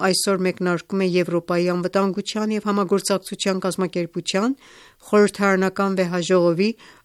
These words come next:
աշնանային նստաշրջանը, Յ Ահ Կ-ն ճգնաժամի պահերին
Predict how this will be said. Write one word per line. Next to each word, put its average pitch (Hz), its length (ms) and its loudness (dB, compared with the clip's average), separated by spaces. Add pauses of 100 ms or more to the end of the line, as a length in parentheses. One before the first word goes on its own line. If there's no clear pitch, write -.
(140)
աշնանային 190 640 2
նստաշրջանը, 185 840 0 (440)
Յ 214 120 6
Ահ 202 80 4 (180)
Կ-ն 214 180 2 (120)
ճգնաժամի 180 640 0
պահերին 170 500 0